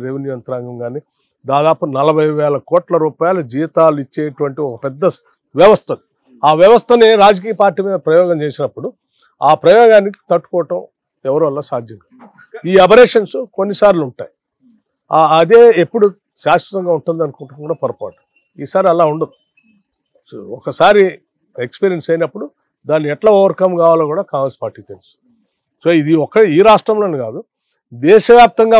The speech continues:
భారతీయ జనతా పార్టీ వచ్చిన తర్వాత అన్ని రాష్ట్రాల్లో ఇటువంటి అబరేషన్స్‌కి తెరలేపింది. ఉదాహరణకి మధ్యప్రదేశ్ ఉంది, అధికారంలో కాంగ్రెస్ పార్టీ ఉంటే కొద్దిమందిని కొని పార్టీనే కూల్చేసింది. కర్ణాటకలో అధికారంలో కాంగ్రెస్ పార్టీ, జేడీఎస్ కలిసి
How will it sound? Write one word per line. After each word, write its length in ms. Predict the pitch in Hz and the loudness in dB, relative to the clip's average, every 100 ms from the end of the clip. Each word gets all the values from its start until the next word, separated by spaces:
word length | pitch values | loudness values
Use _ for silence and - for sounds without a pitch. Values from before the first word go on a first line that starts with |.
| 180 | 4
భారతీయ 280 | 185 185 196 | 2 2 -6
జనతా 200 | 185 170 165 | -4 -4 -2
పార్టీ 180 | 170 156 156 | -2 -4 -10
వచ్చిన 180 | 143 160 147 | -12 -12 -6
తర్వాత 300 | 139 120 180 202 _ _ _ _ 135 | -4 -6 -10 -12 _ _ _ _ -10
అన్ని 200 | 180 247 233 | 0 4 4
రాష్ట్రాల్లో 480 | 220 - 214 202 185 | 4 2 0 2 -4
ఇటువంటి 300 | 156 170 151 139 | -4 -6 -4 0
అబరేషన్స్‌కి 560 | 170 170 - 143 - 185 175 151 | 0 0 -6 -12 -12 -14 -8 -4
తెరలేపింది. 460 | 160 143 - 104 _ _ _ | -2 -4 -6 -20 _ _ _
ఉదాహరణకి 440 | 120 156 170 151 160 143 | -2 0 0 -4 -8 -8
మధ్యప్రదేశ్ 480 | 131 147 139 - 107 | -10 -10 -10 -12 -20
ఉంది, 140 | 92 _ _ _ _ _ _ - | -20 _ _ _ _ _ _ -12
అధికారంలో 560 | 139 147 208 220 208 170 | -10 0 4 4 2 0
కాంగ్రెస్ 260 | 180 190 170 165 | 0 0 -4 -4
పార్టీ 240 | 160 165 143 | -4 -10 -12
ఉంటే 280 | 131 185 269 - | -12 -14 -14 -10
కొద్దిమందిని 400 | 139 143 151 135 | -8 -6 -8 -8
కొని 240 | - 196 202 175 _ 143 | -10 -6 -8 -10 _ -4
పార్టీనే 380 | 151 190 156 151 | -4 -6 -10 -10
కూల్చేసింది. 500 | 135 110 101 - _ _ _ _ _ _ _ _ - | -14 -16 -20 -20 _ _ _ _ _ _ _ _ -4
కర్ణాటకలో 600 | 156 220 233 226 226 214 | 2 2 2 4 6 6
అధికారంలో 540 | 185 202 208 196 190 175 165 | 4 2 0 2 -2 -2 0
కాంగ్రెస్ 280 | 175 175 - | 0 -2 -4
పార్టీ, 220 | 170 151 165 | -4 -4 -10
జేడీఎస్ 320 | 151 160 147 - 160 | -8 -6 -8 -6 -6
కలిసి 180 | 160 | -6